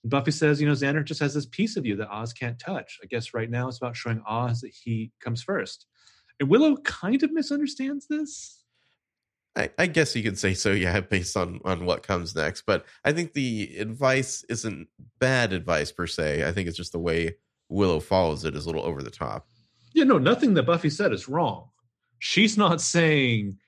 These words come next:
Speaker 1: you need to prove yourself to Oz sexually.
Speaker 2: Yeah, yeah.
Speaker 1: <laughs> Um, so then we, we transition from that to the mansion. Angel's, like, just been, like, thrown to the ground.
Speaker 2: Are we supposed to know who this other dude is? I mean, clearly he's a victim of Angel's, but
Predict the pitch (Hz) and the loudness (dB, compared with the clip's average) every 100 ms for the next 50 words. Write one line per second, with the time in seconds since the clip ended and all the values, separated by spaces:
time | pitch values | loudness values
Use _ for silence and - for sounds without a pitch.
0 | _ _ - 143 160 143 123 - 165 165 | _ _ 2 6 6 4 0 4 6 6
1 | 151 135 131 120 123 120 117 110 - - | 6 2 2 0 -2 0 2 0 -2 -2
2 | 160 - 110 90 95 - 113 78 65 76 | -2 -2 -2 -2 -4 2 4 4 2 -2
3 | - - - - - - - _ - - | -4 -8 -10 -6 -8 -8 -12 _ -20 -20
4 | _ _ _ _ _ _ _ _ 127 127 | _ _ _ _ _ _ _ _ 0 2
5 | 123 117 110 107 113 _ _ 147 139 139 | 2 2 0 -4 -10 _ _ 2 4 2
6 | 135 127 127 120 127 120 120 113 123 123 | 2 0 -2 -4 0 2 2 0 -2 -4
7 | 120 113 113 117 113 113 104 104 101 107 | -4 -2 0 0 -2 -4 -4 -8 -8 -10
8 | - 107 98 - - 170 196 127 117 - | -6 -6 -6 -8 -4 -2 0 0 -2 -10
9 | - 127 185 196 143 120 104 110 110 143 | -4 2 4 4 2 0 -2 -2 -4 -2
10 | 180 135 151 170 202 196 147 120 123 113 | 2 2 2 2 0 0 2 2 2 0
11 | 107 92 92 95 101 98 98 101 - _ | 0 2 2 0 0 2 2 0 -6 _
12 | 101 98 - 151 131 107 90 101 101 85 | -2 0 2 2 2 0 -2 -2 -2 -2
13 | 80 80 80 65 - - - | -2 -2 -4 -8 -10 -12 -12